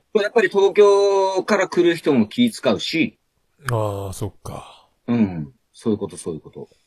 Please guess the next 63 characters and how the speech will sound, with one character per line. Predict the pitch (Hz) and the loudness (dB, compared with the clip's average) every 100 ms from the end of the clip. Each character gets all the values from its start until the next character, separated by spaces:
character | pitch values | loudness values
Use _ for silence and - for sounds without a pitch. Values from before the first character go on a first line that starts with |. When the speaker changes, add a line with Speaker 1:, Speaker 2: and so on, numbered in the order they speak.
| - | -6
Speaker 1:
だ | 117 120 | -2 0
け | 117 | 0
ん、 | 101 95 87 87 | 0 -2 -8 -6
や | 104 | -6
っ | |
ぱ | - | -4
ち | 107 | -6
ょ | 117 | -4
っ | |
と | 104 | -4
今 | 101 | -4
や | 90 | -6
っ | 90 | -8
ち | 104 | -6
ゃ | |
い | 87 | -2
け | 107 | -2
な | 104 | -2
い | |
よ | 85 | -4
う | |
な | 71 | -8
気 | - | -8
が | 80 | -8
し | - | -8
ま | 78 | -10
す。 | - 71 71 - | -12 -16 -16 -10
Speaker 2:
俺 | 135 202 | -2 0
も | 233 | 2
だ | 196 | 0
け | 139 | 0
ど、 | |
も | 117 | -4
う | |
配 | - 180 214 | -2 0 0
信 | 190 - 226 233 233 233 233 233 226 | -4 -6 -6 -6 -8 -12 -14 -10 -6
を | |
楽 | 220 196 208 | -2 -2 -2
し | - 226 | -4 -4
む | 202 | -2
た | 147 | -2
め | 123 | -2
に | 104 | -6
さ、 | 95 107 90 - | -6 -6 -6 -6
テ | - 196 | 0 2
レ | 214 | 2
ビ | 160 135 117 | -2 -6 -8
に | 110 | -14
つ | - 127 | -12 -6
な | 131 | -6
ぐ | 110 | -6
ケ | - 127 | -2 0
ー | |
ブ | 123 | 0
ル | 143 | -2
と | |
か | 104 | -4
買 | - 120 | -6 -6
っ | |
た | - | -4
も | 175 | -4
ん | 80 | -6
ね。 | 92 90 | -10 -12